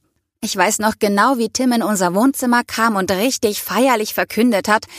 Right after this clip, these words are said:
dass er auszieht und wir uns einen neuen Mitbewohner suchen dürfen. „Das war erstmal ein großer Schock“, erwidert Joshua und fächert sich Luft zu, als er daran zurückdenkt. „Ich bin doch ein Gewohnheitstier.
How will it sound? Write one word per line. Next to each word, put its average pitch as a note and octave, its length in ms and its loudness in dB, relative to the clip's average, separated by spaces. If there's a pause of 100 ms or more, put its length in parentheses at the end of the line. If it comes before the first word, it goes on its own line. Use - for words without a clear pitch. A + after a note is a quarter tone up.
(160)
dass G3 160 -2
er F#3 160 0
auszieht F#3 560 -2
und F3 140 -2
wir G3 160 2
uns F3+ 140 -4
einen F3 200 0
neuen G#3 280 2
Mitbewohner E3 560 0
suchen F3 340 -2
dürfen. E3 420 -2 (720)
„Das F3 220 0
war F3+ 140 4
erstmal A3 420 2
ein G#3+ 100 2
großer G#3 340 0
Schock“, - 360 -2 (560)
erwidert A3 480 -2
Joshua G3+ 400 -2
und E3 120 0
fächert G#3+ 420 -4
sich E3+ 180 -4
Luft F#3+ 300 -2
zu, D#3 180 -2
als - 180 -4
er D#3+ 120 -2
daran E3+ 360 0
zurückdenkt. E3+ 720 -4 (480)
„Ich D#4 220 2
bin B3 160 2
doch G#3 140 2
ein G#3 200 -4
Gewohnheitstier. E3 920 0